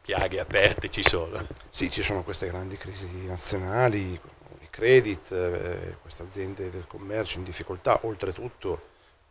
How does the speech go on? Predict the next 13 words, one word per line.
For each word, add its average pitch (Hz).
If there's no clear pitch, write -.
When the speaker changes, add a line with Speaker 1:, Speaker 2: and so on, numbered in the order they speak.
Speaker 2:
adesso -
mi 92
viene 95
da 90
dirla 98
anche 98
in 90
questo -
modo, 120
noi 98
a -
Piacenza 113
abbiamo, 92